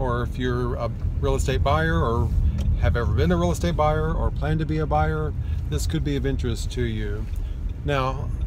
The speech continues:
since this is gonna go on Facebook and other social media probably, I don't know if my broker reference is prominent, conspicuous, and easily identifiable,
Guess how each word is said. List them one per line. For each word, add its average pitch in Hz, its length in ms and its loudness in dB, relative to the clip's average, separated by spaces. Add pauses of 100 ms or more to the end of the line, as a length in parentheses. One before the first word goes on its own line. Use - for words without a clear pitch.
(120)
since - 240 -2
this 180 180 0
is 160 80 0
gonna 151 200 0
go 143 280 4
on 131 360 0
Facebook 151 680 0
and 127 180 0
other 135 200 0
social 135 320 0
media 131 320 2
probably, 123 680 0 (880)
I 165 80 6
don't 165 180 4
know 156 400 4 (260)
if 151 320 4
my 156 160 6
broker 151 280 2
reference 151 420 6
is 151 320 4
prominent, 147 400 2
conspicuous, 143 640 6
and 135 100 2
easily 147 340 4
identifiable, 135 960 6